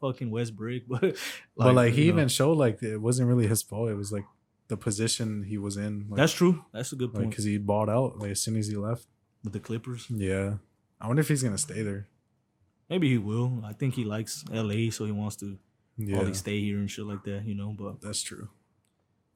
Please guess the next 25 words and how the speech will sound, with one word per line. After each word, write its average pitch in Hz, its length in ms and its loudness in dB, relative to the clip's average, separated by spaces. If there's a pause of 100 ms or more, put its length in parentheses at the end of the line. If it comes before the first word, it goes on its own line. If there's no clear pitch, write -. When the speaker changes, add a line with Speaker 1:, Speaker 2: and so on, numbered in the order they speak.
(220)
Speaker 1:
Well. 110 220 -8 (280)
Speaker 2:
Other 110 160 4
than 107 200 2
that, 113 320 2 (280)
I 110 40 -6
mean, 107 300 0 (640)
we, 107 160 -2 (140)
we 107 120 2 (160)
broke 117 220 2
down 113 160 4
a 107 60 2
lot 110 140 4
of 107 80 0
shit 127 280 2 (200)
today, 107 360 0 (400)
and 104 180 0
I 101 60 2
Speaker 1:
Yeah, 117 60 0
Speaker 2:
think 113 140 6
this 110 120 4
Speaker 1:
yeah. 123 40 2
Speaker 2:
was 110 100 2
a 110 60 2
good-ass 107 400 2
episode. 117 500 0